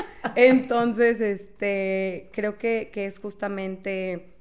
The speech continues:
Speaker 2: eso, el, el solo corporal, solo carnal, solo sexo, sin,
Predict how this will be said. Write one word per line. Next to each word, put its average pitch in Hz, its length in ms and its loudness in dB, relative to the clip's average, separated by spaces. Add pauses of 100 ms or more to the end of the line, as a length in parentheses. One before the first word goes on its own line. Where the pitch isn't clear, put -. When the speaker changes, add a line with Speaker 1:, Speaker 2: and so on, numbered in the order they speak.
(180)
Speaker 2:
eso, 262 320 -4
el, 170 300 -4
el 175 500 -6
solo 214 400 -4
corporal, 180 600 -2
solo 180 320 -6
carnal, 165 480 -6
solo 170 300 -8
sexo, 185 420 -8
sin, 165 360 -10